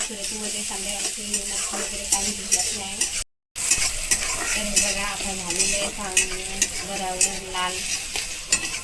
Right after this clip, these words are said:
व्यवस्थित असे टॅमॅटो कांदा मिक्स झालेला आहे. त्याला आता आपण एक चमचे हळद टाकूया, एक चमचा,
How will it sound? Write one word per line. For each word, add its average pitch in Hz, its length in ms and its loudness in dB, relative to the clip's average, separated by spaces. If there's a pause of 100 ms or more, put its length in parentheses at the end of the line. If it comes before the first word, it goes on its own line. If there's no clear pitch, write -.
(1200)
व्यवस्थित 208 520 0
असे 208 680 -4 (100)
टॅमॅटो 202 400 2
कांदा 202 440 0 (300)
मिक्स - 300 -2
झालेला 196 380 -2
आहे. 190 480 -2 (1400)
त्याला 190 200 -2
आता 190 260 -4
आपण 190 420 -2 (520)
एक 190 100 0
चमचे 202 440 0
हळद 175 300 0 (100)
टाकूया, 196 400 2 (3250)
एक - 260 2
चमचा, 185 400 0